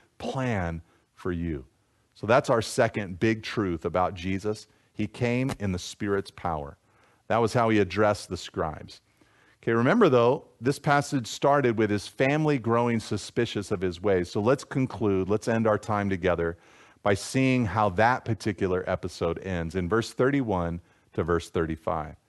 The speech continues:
It says, "And his mother and his brothers came, and standing outside, they sent to him and called him, and a crowd was sitting around him.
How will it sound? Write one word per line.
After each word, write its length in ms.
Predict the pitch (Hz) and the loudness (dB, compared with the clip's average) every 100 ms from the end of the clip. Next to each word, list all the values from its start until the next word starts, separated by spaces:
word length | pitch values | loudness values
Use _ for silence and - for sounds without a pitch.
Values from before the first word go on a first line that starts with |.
| _ _ _ _ _ | _ _ _ _ _
It 140 | 139 - | -4 2
says, 200 | 151 143 | 4 4
"And 140 | 143 | 4
his 160 | 143 123 | 2 4
mother 260 | 190 226 | 4 4
and 120 | 185 | 4
his 100 | 135 | 2
brothers 440 | - 135 123 117 - | 2 4 4 2 0
came, 360 | - 101 104 | -2 0 0
and 100 | 110 | -2
standing 400 | - 147 156 151 | -2 0 2 4
outside, 520 | 131 113 - 101 104 113 | 2 2 2 2 2 2
they 80 | |
sent 300 | 110 - 143 | 0 0 0
to 100 | 131 | 0
him 160 | 104 98 | 0 0
and 100 | 98 | -2
called 340 | - 123 131 | 0 2 2
him, 120 | 101 104 | 0 0
and 100 | 113 | -2
a 60 | |
crowd 340 | - 131 147 156 | 0 2 2 2
was 140 | 139 | -2
sitting 320 | - 127 139 | 0 0 2
around 320 | 131 101 95 | 2 2 2
him. 320 | 90 90 104 | -2 -4 -6